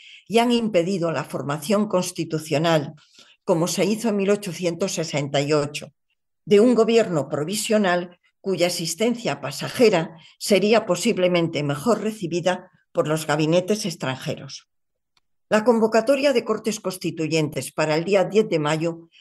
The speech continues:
avivó el enfrentamiento entre radicales y republicanos, cuya consecuencia fue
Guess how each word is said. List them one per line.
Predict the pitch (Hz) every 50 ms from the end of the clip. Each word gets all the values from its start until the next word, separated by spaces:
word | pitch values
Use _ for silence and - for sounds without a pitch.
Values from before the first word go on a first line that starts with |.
| _ _ -
avivó | 185 170 175 185 165 196 214
el | 220
enfrentamiento | 220 208 214 - 196 175 170 170 170 151 151 165 175 185 185 180 196 190
entre | 196 185 165 - 151 143
radicales | 135 143 143 135 139 135 - 165 175 175 185 190 - - - -
y | 175
republicanos, | 160 147 139 - 143 131 131 131 135 - 131 135 123 117 127 - - _ _ _ - - - - - _ _
cuya | - 220 226 208 214 208 214
consecuencia | 240 247 240 240 226 214 214 196 190 190 185 - 202 180 196
fue | - 214 - 143 107 107 - -